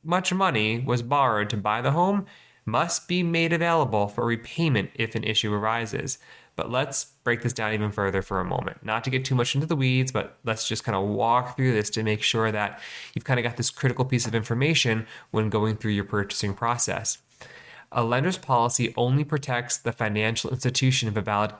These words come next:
title claim arises. So in a worst case scenario, a buyer could make mortgage payments for ten years,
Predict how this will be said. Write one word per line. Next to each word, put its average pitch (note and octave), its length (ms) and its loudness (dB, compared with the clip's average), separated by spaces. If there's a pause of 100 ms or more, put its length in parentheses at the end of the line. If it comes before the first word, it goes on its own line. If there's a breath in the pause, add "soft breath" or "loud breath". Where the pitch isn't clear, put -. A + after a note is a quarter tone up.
(120)
title A2 320 0
claim G#2 320 -2
arises. A2 560 -2 (240 soft breath)
So B2 220 0
in B2+ 120 0
a A#2+ 60 6
worst D3 360 2
case F#3+ 180 2
scenario, E3+ 560 2 (260 loud breath)
a A2+ 60 -2
buyer C3+ 420 0
could A2 160 0
make A#2+ 300 0
mortgage G3+ 360 0
payments C#3+ 340 0
for G#2+ 140 -4
ten A3 460 0
years, G3 560 2